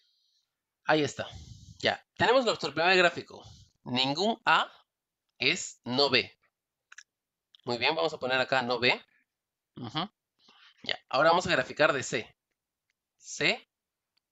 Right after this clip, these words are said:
y no B. Muy bien, dice, "Todo C es no B".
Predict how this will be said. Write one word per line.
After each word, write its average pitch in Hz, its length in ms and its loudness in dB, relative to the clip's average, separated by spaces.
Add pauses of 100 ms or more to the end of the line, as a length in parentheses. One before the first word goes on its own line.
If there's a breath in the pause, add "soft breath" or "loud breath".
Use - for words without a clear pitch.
(320)
y 143 320 -10 (100)
no 127 380 -2
B. - 280 -2 (1500 loud breath)
Muy 131 180 2
bien, 123 220 0
dice, 143 240 -2
"Todo 254 360 2
C 226 340 0
es 175 180 -2
no 175 140 2
B". 160 320 0